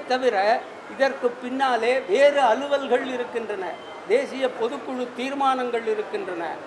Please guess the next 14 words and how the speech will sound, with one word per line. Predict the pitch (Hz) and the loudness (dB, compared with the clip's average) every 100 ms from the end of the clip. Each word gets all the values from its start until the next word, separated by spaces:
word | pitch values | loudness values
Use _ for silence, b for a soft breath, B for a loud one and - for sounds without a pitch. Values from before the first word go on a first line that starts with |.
| - - 170 | -12 -4 0
அவைகளை | 254 247 254 254 | 2 2 2 0
நான் | 233 220 - | -2 -4 -4
சொல்ல | 220 247 | -4 -2
வேண்டும். | 233 220 185 156 135 - - 208 | -2 -2 -4 -8 -8 -12 -12 -8
இதனுடைய | 254 277 262 254 240 180 | -4 -2 -2 0 0 6
வேர் | 254 302 294 240 | 8 10 8 2
மூலம் | 254 294 254 180 - - - - | 0 4 2 2 -12 -14 -12 -8
இந்த | 247 240 240 | -4 -2 -4
ஸ்தாபன | - - 247 302 285 277 262 | -2 4 4 4 0 2 6
காங்கிரஸ் | 269 285 277 269 - 277 | 6 4 0 0 -2 0
பிறந்ததற்கான | 262 302 294 277 285 262 - 277 262 247 214 151 - - - - | 4 4 6 4 4 2 6 8 8 6 2 2 -2 -12 -14 -2
காரணம் | - 254 320 320 311 302 277 262 | 6 8 10 8 6 0 -2 -2
என்ன | 254 233 175 151 - - 214 | 0 0 0 -4 -12 2 4
என்கிறதை | 302 294 269 240 247 | 4 0 2 2 2